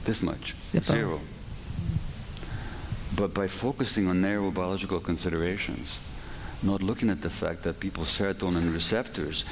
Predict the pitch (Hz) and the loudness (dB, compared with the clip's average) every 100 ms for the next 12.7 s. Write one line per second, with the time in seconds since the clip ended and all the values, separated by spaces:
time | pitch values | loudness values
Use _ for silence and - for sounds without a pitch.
0 | - 92 - - 104 104 98 90 87 90 | -2 0 2 2 0 0 0 0 2 2
1 | 95 127 104 - - - - - - - | 4 4 2 0 -6 -8 -10 -10 -10 -10
2 | - - - - - 90 95 113 - 92 | -10 -10 -10 -8 0 2 2 2 2 2
3 | 82 73 - - - - - - 92 90 | 2 -2 -8 -10 -10 -10 -6 0 2 4
4 | 90 90 92 92 87 85 - 95 90 87 | 2 2 2 0 0 -2 -2 0 4 4
5 | 82 104 104 - - 87 - - - 113 | 4 4 4 4 0 -2 -6 -4 0 2
6 | 120 92 85 80 78 - 98 95 82 73 | 2 2 2 0 0 2 2 4 2 0
7 | - - - 82 95 113 113 - 104 123 | -6 -8 -4 2 4 4 4 2 2 2
8 | 98 80 - 82 85 - 101 87 95 87 | 0 0 0 2 2 0 0 0 2 4
9 | 98 92 - 104 107 117 - - - - | 4 2 -2 0 2 2 0 -4 -6 -6
10 | - - - - - - - - - 101 | -8 -8 -8 -8 -8 -8 -8 -4 0 4
11 | 143 135 123 113 104 104 98 101 87 - | 4 4 4 4 6 4 4 2 0 0
12 | 101 110 101 92 90 87 | 0 0 0 2 2 2